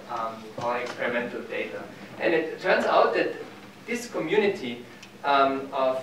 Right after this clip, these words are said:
uh, nonlinear dynamics, they are super excited about, uh, this sort of system, um, because it's a very simple way of measuring, um, really as a function of position, the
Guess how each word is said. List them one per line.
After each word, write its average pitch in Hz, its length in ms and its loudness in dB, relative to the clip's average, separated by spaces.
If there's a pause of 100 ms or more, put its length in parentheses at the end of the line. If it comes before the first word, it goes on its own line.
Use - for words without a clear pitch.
uh, 127 200 0
nonlinear 160 420 0
dynamics, 123 500 2
they 139 180 2
are 131 240 0
super 170 480 0
excited - 640 2
about, - 560 2
uh, - 180 -2
this 185 180 -2
sort - 180 0
of 156 120 -4
system, 165 420 -4 (420)
um, 147 300 2 (120)
because 156 560 4 (800)
it's - 160 -6
a 143 80 0
very 170 280 6
simple 220 440 2
way 147 220 4
of - 180 0
measuring, 156 520 0 (380)
um, 143 380 2 (260)
really 170 300 2
as - 100 0
a 139 80 0
function 175 600 0
of 160 280 2
position, 143 540 -2 (380)
the 139 240 4